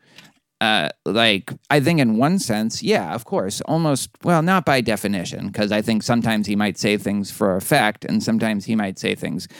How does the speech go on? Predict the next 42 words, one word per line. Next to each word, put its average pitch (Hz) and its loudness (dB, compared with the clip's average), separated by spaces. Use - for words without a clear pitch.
'cause 107 0
he 107 2
genuinely 101 2
believes 98 -2
it 92 -4
in 95 -2
the 92 -4
depths - -6
of - -6
his 85 -6
soul. 104 2
But 120 4
I - 0
think 165 0
he's 147 0
saying, 131 2
like, 104 0
this 131 0
isn't 175 0
something 143 -2
that 110 -2
we're 113 0
going 117 2
to 117 -6
get 110 2
at 104 4
in 120 4
the 110 2
way 110 4
that 104 0
scientists 117 0
think 107 -2
we're 92 0
gonna 87 -4
get 95 -2
at 65 -8
it. 67 -10
It's, - -6
that's 120 0
just 131 -2
not 120 2
how 110 2